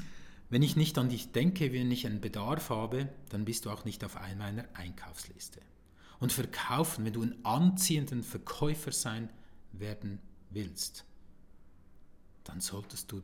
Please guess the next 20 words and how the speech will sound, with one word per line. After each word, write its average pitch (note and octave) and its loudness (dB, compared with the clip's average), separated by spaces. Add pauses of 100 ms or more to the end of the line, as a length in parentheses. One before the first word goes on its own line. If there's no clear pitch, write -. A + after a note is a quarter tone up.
(160)
dringend A2+ 4
in - -8
die F2+ -6
Sichtbarkeit - -10 (100)
investieren. G#2 -6 (720)
Früher A3+ 12
haben F#3 12
wir F3 12
gesagt, D3 10 (140)
mach C3+ 8
Kaltakquise. C3+ 4 (1400)
Zu - -14
diesem A2 -4
Thema G#2 -2
werde G2 -4
ich G2+ -4
einen G2+ 0
anderen G2+ -2
Podcast - -6
veröffentlichen. - -10